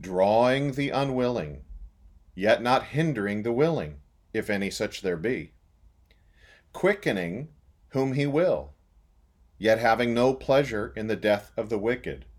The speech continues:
Compelling some to come in, yet freely inviting all. Let us look at him in the face of Jesus Christ, for he is the express image of his person,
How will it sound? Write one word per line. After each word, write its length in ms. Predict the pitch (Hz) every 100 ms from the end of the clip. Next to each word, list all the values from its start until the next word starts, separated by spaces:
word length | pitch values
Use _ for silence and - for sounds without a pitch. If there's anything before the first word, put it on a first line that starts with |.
| - - - - - _ _ - _ _ _ _ -
Compelling 800 | 127 113 - 165 175 120 135 135
some 540 | - - 175 143 95
to 120 | -
come 220 | 101 98 87
in, 400 | 80 92 156 151 - - - -
yet 200 | 127 127
freely 460 | - - 170 165 135
inviting 640 | 120 101 139 120 82 95 - - - -
all. 520 | 131 120 76 71 - - - - - - - - - - - - - -
Let 200 | 107 127
us 200 | 147 -
look 300 | 131 208 220
at 100 | 131
him 240 | 113 104
in 80 | 107
the 80 | 110
face 320 | - 123 120
of 120 | 120
Jesus 420 | 104 117 107 104 -
Christ, 560 | - 101 80 76 -
for 240 | - 127 110
he 300 | 170 180 185
is 260 | 156 165
the 140 | 123 107
express 640 | 101 - - 135 151 - -
image 580 | 135 123 87 78 - - - - - - -
of 180 | 117 107
his 220 | 131 123
person, 580 | - 120 117 - -